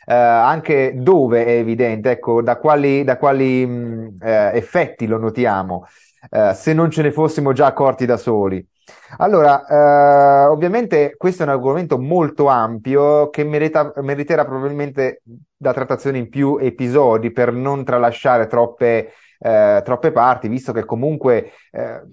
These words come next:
nel trattare il problema andremo poi anche, ovviamente, come fa spesso il dottor Marchesini, anche a dare qualche soluzione,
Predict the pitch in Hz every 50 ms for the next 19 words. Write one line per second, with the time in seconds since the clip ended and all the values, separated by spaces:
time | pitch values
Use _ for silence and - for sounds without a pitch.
0 | _ 120 - _ - 123 120 123 127 113 - 123 123 - - - 131 123 117 -
1 | 127 120 117 123 143 160 147 131 120 117 117 120 123 120 104 123 127 127 131 139
2 | - 120 113 110 110 113 110 127 151 139 104 113 117 117 107 - 113 110 95 131
3 | 117 104 - - 127 117 101 - - 113 110 107 107 104 110 110 131 120 120 117
4 | 120 147 117 110 110 120 127 131 - 123 110 123 131 131 113 - - 113 - 127
5 | 113 - 107 98 110 110 - - 185 160 117 107 104 98